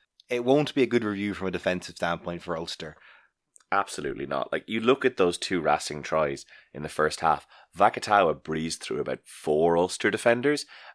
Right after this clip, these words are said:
Speaker 2: and then Zebo getting over in the corner when he really should have been put over the touchline.
Speaker 1: And that last man stuff on the wing, that's basic stuff that should be drilled into defenders' heads from day one.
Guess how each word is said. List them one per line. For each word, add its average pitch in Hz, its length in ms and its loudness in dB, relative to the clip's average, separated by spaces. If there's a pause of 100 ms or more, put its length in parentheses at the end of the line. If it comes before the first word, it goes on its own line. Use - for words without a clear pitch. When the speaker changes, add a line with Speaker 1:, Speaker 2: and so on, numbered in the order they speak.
Speaker 2:
and 90 200 2
then 90 180 2
Zebo 101 360 2
getting 90 240 0
over 80 260 -2
in 73 100 -6
the 71 80 -12
corner 85 520 -2 (260)
when 95 280 2 (120)
he 120 180 -8
really 120 340 0
should 117 180 2
have 101 80 0
been 90 100 -2
put 92 200 -2
over 85 180 -2
the 80 80 -2
touchline. 64 460 -6 (240)
Speaker 1:
And 113 100 -2
that 131 100 4
last 143 280 2
man 120 160 0
stuff - 200 -6
on 101 60 -2
the 98 80 -4
wing, 95 160 -2
that's 123 160 -8
basic 104 460 -2
stuff - 180 -8
that 92 100 -4
should - 140 -2
be 107 80 -4
drilled 117 300 2
into 110 160 -4
defenders' 95 340 -2
heads 92 240 -2
from 82 120 -12
day 104 200 -2
one. 85 240 -4